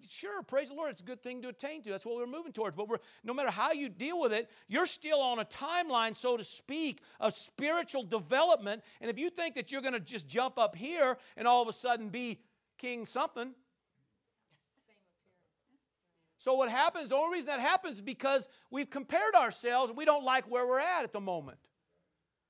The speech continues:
Now, you have nothing to be concerned about. There should be no worry. You're accepted right where you're at, and just let God grow you up. There's nothing to be concerned about. You don't have to be anybody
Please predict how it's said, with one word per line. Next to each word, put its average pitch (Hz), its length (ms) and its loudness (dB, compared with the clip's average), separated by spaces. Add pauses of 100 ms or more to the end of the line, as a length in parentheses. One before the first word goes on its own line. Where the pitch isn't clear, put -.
(460)
Now, 302 180 8
you 349 200 4
have 370 160 10
nothing 311 360 2
to 330 60 -4
be 339 120 -2
concerned 359 480 -4
about. 294 260 6
There 359 100 0
should 311 280 -4
be 302 100 -2
no 349 360 4 (200)
worry. 370 240 6
You're 359 260 6
accepted 359 600 4
right 285 260 8
where 403 140 0
you're 381 180 6
at, 269 300 8 (160)
and 269 140 2
just 359 200 0
let 330 280 6
God 294 320 6
grow 285 220 8
you 339 200 2
up. 381 380 10 (560)
There's 403 180 0
nothing 370 320 6
to 370 80 -2
be 370 140 -2
concerned 381 340 -4
about. 370 160 6
You 349 160 -2
don't 427 180 2
have 403 280 6
to 415 100 0
be 381 220 0
anybody 381 420 6